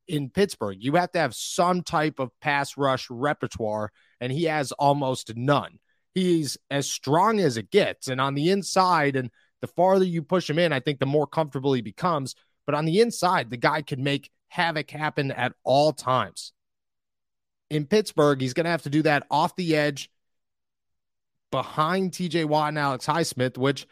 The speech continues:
at that point, what's the price tag? Because are you using a first-round draft pick on a player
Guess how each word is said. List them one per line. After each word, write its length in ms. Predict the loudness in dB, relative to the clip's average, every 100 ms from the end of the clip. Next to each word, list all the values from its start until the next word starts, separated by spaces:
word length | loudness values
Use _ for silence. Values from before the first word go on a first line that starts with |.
| _ _ _
at 140 | -2 4
that 220 | 4 6
point, 260 | 6 6
what's 260 | 6 2 2
the 80 | -8
price 380 | 0 2 2 0
tag? 280 | -4 -4
Because 300 | -8 2 4
are 120 | 4 2
you 200 | 2 -2
using 480 | -2 -2 0 0
a 100 | 0
first-round 600 | 0 0 0 2 2 2 4
draft 320 | 2 2 0
pick 180 | 0 2
on 120 | 2
a 80 | 0
player 480 | 0 0 2 -2